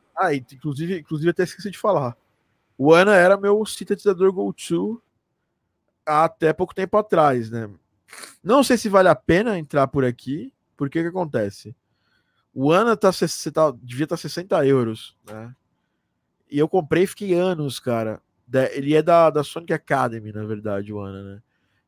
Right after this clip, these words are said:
E aí, só que eles têm essa, essa pro-, essa parceria com a Slate, né? É, pra colocar lá no, no plano de assinatura. Eu acho que como bônus de um plano de assinatura, ele é fantástico.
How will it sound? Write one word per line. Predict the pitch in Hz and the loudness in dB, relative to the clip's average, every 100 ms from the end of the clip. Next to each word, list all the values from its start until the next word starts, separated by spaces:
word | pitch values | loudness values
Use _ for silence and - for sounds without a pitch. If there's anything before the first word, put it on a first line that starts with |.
| - | -4
E | 117 | 0
aí, | 120 | 0
só | 123 139 | 0 -2
que | 143 | 0
eles | 143 135 131 | 0 -2 -6
têm | 139 | -8
essa, | 131 139 - | -6 -10 -10
essa | - 135 131 127 - _ _ _ | -8 -2 0 0 -4 _ _ _
pro-, | 143 139 | -6 -6
essa | 123 117 131 123 117 110 | -10 -8 -2 -2 -2 -4
parceria | 135 143 - 117 120 117 | -6 -6 -6 -6 -4 -6
com | 117 | -8
a | |
Slate, | 110 107 107 131 - | -12 -8 -8 -8 -12
né? | 123 113 151 _ _ _ _ _ _ _ _ _ _ _ _ _ _ _ - | -14 -14 -18 _ _ _ _ _ _ _ _ _ _ _ _ _ _ _ -2
É, | 123 110 104 _ _ _ | 0 0 -6 _ _ _
pra | 127 120 123 | 0 4 4
colocar | 127 139 139 - 139 | 2 0 0 0 -2
lá | 131 127 131 | 0 -2 -2
no, | 135 - | -6 -8
no | 135 | -14
plano | 127 135 131 | -6 -4 -2
de | |
assinatura. | 139 - 151 160 - 123 | -4 -4 -8 -6 -2 0
Eu | 123 | 0
acho | - | -4
que | |
como | 180 208 | -8 -8
bônus | 165 127 143 170 143 | -2 2 4 2 -2
de | 127 | -4
um | |
plano | 110 120 120 | -4 -4 -4
de | |
assinatura, | 117 - 113 104 117 | -8 -8 -12 -10 -8
ele | 131 | -8
é | 151 | -8
fantástico. | - 269 - 139 120 _ - | -10 -10 -4 -4 -6 _ -20